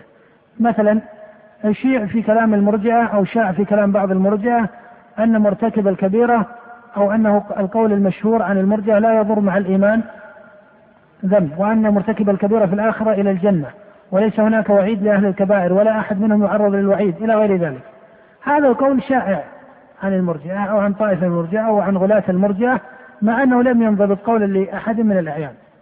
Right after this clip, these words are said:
حتى الإمام ابن تيمية نص على هذا في منهاج السنة، وإن كان الأشعري في المقالات نسبه، وكذلك ابن حزم نسبوا هذا القول إلى مقاتل بن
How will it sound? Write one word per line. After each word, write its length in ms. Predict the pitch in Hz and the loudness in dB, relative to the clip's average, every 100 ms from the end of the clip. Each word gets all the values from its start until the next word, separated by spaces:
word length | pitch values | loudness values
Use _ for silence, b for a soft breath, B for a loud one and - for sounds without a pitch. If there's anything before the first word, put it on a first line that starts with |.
| _ _ - | _ _ -10
حتى 280 | 214 208 | -8 -2
الإمام 240 | 196 196 208 | -2 2 2
ابن 180 | 196 175 | 2 0
تيمية 280 | 185 214 | 0 0
نص 240 | 220 202 190 | 0 -2 -2
على 160 | 180 | 0
هذا 200 | 180 202 | 0 0
في 120 | 170 185 | 0 0
منهاج 320 | 175 202 196 - B B B B | 0 0 -2 -6 B B B B
السنة، 380 | 196 - 202 170 | -8 -4 -2 0
وإن 160 | 180 214 | 0 0
كان 220 | 226 214 | 0 2
الأشعري 500 | 196 208 - 185 185 | 2 0 -2 -2 -2
في 60 | 170 | 0
المقالات 560 | 196 185 185 202 214 | -2 0 0 0 2
نسبه، 540 | 233 214 196 185 196 220 - B B B - | 0 0 0 2 0 -2 -8 B B B -8
وكذلك 500 | 190 202 196 196 - - 190 | 0 2 0 -2 -10 -14 -10
ابن 180 | 180 | -8
حزم 360 | 170 214 196 208 - B B B 214 | -2 -2 0 -2 -4 B B B -4
نسبوا 400 | 240 240 208 196 | -2 -2 0 2
هذا 160 | 202 | 2
القول 300 | 190 226 233 | 0 0 -2
إلى 160 | 220 202 | 0 0
مقاتل 500 | 190 214 208 196 190 | 0 0 -2 0 0
بن 200 | 208 | 0